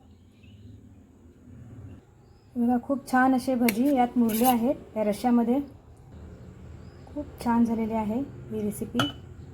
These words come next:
तुम्ही नक्की करून बघा. छान असा स्वादिष्ट रस्सा बनवून तयार आहे.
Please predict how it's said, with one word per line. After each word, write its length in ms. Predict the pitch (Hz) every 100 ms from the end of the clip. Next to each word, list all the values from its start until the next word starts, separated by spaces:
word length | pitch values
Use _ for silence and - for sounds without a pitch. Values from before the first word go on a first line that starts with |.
| - -
तुम्ही 160 | 233
नक्की 300 | 233 220 -
करून 280 | 285 269 262
बघा. 260 | 240 220 254 285 - - - - - - - - - - - - - - - - - - - - - -
छान 180 | 247 254
असा 260 | 240 247
स्वादिष्ट 580 | 247 233 208 240 - -
रस्सा 580 | 247 240 226 214 - 233
बनवून 320 | 220 233 233
तयार 240 | 220 208
आहे. 240 | 208 196